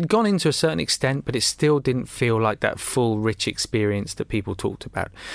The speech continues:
So there was some clarity and there was some calm, but it wasn't necessarily experiencing that sense of kind of warmth and compassion and everything else, you know. And I think what he did, he made that real for me. He had an ability to, to take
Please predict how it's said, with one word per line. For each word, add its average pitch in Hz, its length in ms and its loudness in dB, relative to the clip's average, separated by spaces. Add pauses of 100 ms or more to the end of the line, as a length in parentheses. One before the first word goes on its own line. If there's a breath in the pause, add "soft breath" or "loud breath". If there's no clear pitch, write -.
(140 loud breath)
So 131 200 2
there 131 120 4
was 131 220 0 (260 loud breath)
some - 200 0
clarity 175 560 4
and 175 100 0
there 175 40 0
was 160 80 0
some 185 180 -2
calm, 139 520 0
but 131 120 2 (100)
it - 240 -8
wasn't 165 260 0
necessarily 135 380 2
experiencing 120 580 0
that 113 140 -2
sense 110 280 -2
of - 80 -6
kind 110 160 -2
of 104 80 0
warmth 107 460 0
and 98 120 -4
compassion 104 640 -2
and 95 120 -2
everything 98 360 -2
else, 85 300 -6
you - 60 -4
know. - 120 -8 (920 loud breath)
And 123 220 2
I 147 80 2
think 214 200 2
what 170 140 4
he 151 120 2
did, 139 200 0
he 135 100 2
made 123 280 2
that 107 160 2
real 98 360 2 (160)
for 101 220 -2
me. 95 200 -2
He 110 280 0
had 123 220 2
an 120 180 0
ability 131 540 0
to, 113 260 -2
to 113 140 -6
take - 460 -2